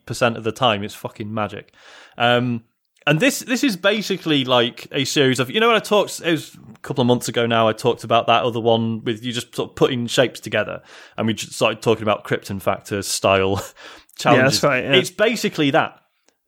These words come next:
Speaker 1: Um, in that it's literally, it's just stuff like, here's three blocks, one's red, one's yellow, one's blue. There's different holes, different colours, just put them in the holes. And, and, like, and it starts off with just really basic stuff like that.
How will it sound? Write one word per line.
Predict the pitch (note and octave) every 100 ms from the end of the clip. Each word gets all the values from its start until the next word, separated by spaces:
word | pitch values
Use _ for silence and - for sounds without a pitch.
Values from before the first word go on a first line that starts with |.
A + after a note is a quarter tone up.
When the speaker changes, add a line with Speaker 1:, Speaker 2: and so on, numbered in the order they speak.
| -
Speaker 1:
Um, | C#3 D3 C#3+ D3
in | D#3+ D3
that | D#3
it's | D#3+ D#3+
literally, | E3 - C#3+ C3
it's | C#3+ C3+
just | - C3+
stuff | - B2+ -
like, | B2 B2
here's | D#3+ D#3 C#3+
three | - D3 D3
blocks, | C3 - B2+ - -
one's | B2+ B2 G#2
red, | B2 A#2
one's | A#2 A#2 G#2+
yellow, | A#2 A2 G#2+
one's | G#2+
blue. | G2+ B2+ A#2+ A2+ A2 - -
There's | - A2+ -
different | A#2+ - G#2+ -
holes, | - C3 B2+ B2
different | G#2+ A2+
colours, | B2+ A#2 A2
just | - - _
put | - B2 -
them | A#2
in | A2
the | A2
holes. | G#2+ A2 G#2+ - - - - -
And, | E3+
and, | E3+
like, | D#3+
and | E3+
it |
starts | - F#3+ F3 -
off | D#3+ B2
with | A#2+ A2
just | A2+
really | B2 C3 C3
basic | A#2+ A#2 A2 - G#2+
stuff | - A#2+ -
like | G2+
that. | G#2+ G2